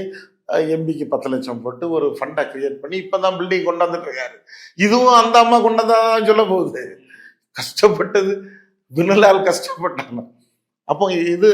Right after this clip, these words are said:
அடிப்படையா இப்போ ஒரு பில்டிங்க்கு சூழ்நிலை வருது. ஆனா இந்த சூழ்நிலைகள் எதையும் அந்த அம்மா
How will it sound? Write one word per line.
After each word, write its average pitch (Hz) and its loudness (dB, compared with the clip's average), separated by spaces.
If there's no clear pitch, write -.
அடிப்படையா 190 2
இப்போ 185 -2
ஒரு 180 -2
பில்டிங்க்கு 165 -4
சூழ்நிலை 185 -6
வருது. 170 0
ஆனா 131 -6
இந்த 131 -2
சூழ்நிலைகள் 170 -2
எதையும் 180 -4
அந்த 170 -6
அம்மா 165 -6